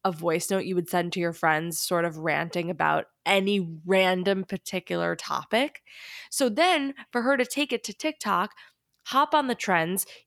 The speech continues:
clearly Bryn, her daughter, is, like, leading her. She knows every single trending sound, and she has bought every product of makeup under the sun and really tried it out and given you the full, like,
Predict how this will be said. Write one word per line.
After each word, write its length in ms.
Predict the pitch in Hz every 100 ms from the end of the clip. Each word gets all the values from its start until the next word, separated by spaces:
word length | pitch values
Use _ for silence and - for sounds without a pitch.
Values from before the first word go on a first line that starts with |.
| _
clearly 460 | - 269 285 302 269
Bryn, 420 | 175 202 202 180
her 180 | 190 185
daughter, 440 | 175 170 175 165
is, 180 | - 170
like, 220 | 170 170
leading 380 | 180 202 185 170
her. 140 | 165
She 140 | 170 185
knows 220 | 185 185 -
every 260 | 185 254
single 280 | 247 254 240
trending 440 | 240 190 180 190
sound, 420 | 196 180 147 147 170 - - -
and 140 | 196
she 240 | - 262 311
has 160 | 294
bought 240 | 214 180 -
every 320 | 175 180 240 262
product 520 | 202 180 175 175 - _
of 240 | 175 165 165
makeup 400 | 170 165 185 -
under 300 | 175 170 190
the 100 | 190
sun 380 | 208 - 175 165
and 260 | - 170 165
really 360 | 190 214 269 269
tried 400 | - 196 185 196
it 100 | 180
out 240 | 170 196 -
and 180 | 185 180
given 300 | 185 208 220
you 100 | 190
the 120 | 175
full, 560 | - - 196 185 208
like, 240 | 190 139